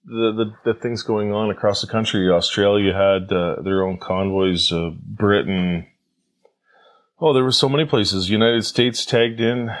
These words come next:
It was something that sparked change, or at least woke a, a few people up across the country, across the world. Uh, Christine Anderson, the European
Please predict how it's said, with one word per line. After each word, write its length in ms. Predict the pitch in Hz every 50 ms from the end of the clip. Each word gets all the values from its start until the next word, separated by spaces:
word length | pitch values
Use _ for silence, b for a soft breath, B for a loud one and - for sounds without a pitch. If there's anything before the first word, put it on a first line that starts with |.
| B B -
It 140 | 123 135 -
was 180 | 139 - -
something 440 | - - 135 147 147 - 143 120 113
that 160 | 104 98 90
sparked 560 | - - - - - 107 113 127 - - - - - - - _ _ _ _ _ _ _ _ _ _ _ _ _ _ _ _ _ _ - -
change, 600 | - - - 139 135 139 123 95 95 107 - - -
or 200 | - 110 107 85
at 60 | 87
least 340 | 107 123 120 - - 104 92
woke 400 | 90 95 104 127 127 - - - - - - -
a, 80 | 92 87 - _ _ - -
a 80 | - -
few 140 | - 110
people 340 | 104 - 113 - - 101 101
up 140 | 110 117 -
across 340 | - - 92 82 85 - -
the 60 | -
country, 500 | - - 85 80 - - 90 87 82 82
across 340 | 82 - - 92 90 - -
the 80 | 87
world. 460 | 80 73 87 98 113 110 90 85 85 - B B B B B B B B B B
Uh, 140 | 110 101 98
Christine 460 | - - - 117 - - 123 117 110 107
Anderson, 800 | 104 104 110 120 110 - - 101 87 85 87 95 101 107 - 73
the 180 | 92 92 90
European 720 | 90 90 85 95 95 92 - - 107 101 95 90 87 87